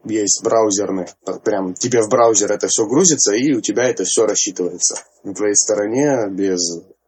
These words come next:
участия сервера. Вот, это круто. Но, опять-таки, прям что-то мощное, на-, без сервера не обойтись, без хорошего, потому что все считается, ну, очень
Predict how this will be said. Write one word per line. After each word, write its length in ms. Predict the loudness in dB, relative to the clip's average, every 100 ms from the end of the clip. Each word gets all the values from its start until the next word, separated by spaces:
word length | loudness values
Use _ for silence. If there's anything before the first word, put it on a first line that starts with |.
| _
участия 440 | -6 -2 0 0 0
сервера. 520 | 2 0 -2 -6 -6
Вот, 260 | -2 0 0
это 200 | -4 -4
круто. 380 | -4 -2 -2 -2
Но, 180 | -2 -2
опять-таки, 520 | -2 -2 -4 -6 -10
прям 280 | -6 -6 -4
что-то 340 | -2 0 2
мощное, 460 | 4 4 4 0 0
на-, 300 | 0 -2 -4 -10 _ -12
без 240 | -6 0 2
сервера 400 | 2 2 0 0
не 100 | 0
обойтись, 500 | 2 0 -2 -6 -6
без 140 | -6
хорошего, 460 | -4 -2 -4 -8 -12
потому 320 | -8 -6 -4
что 160 | -6 -2
все 220 | 0 -2
считается, 720 | -4 0 0 0 -2 -4 -6 _ _ _ _
ну, 320 | -6 -4 -4 -2
очень 360 | 0 0 -4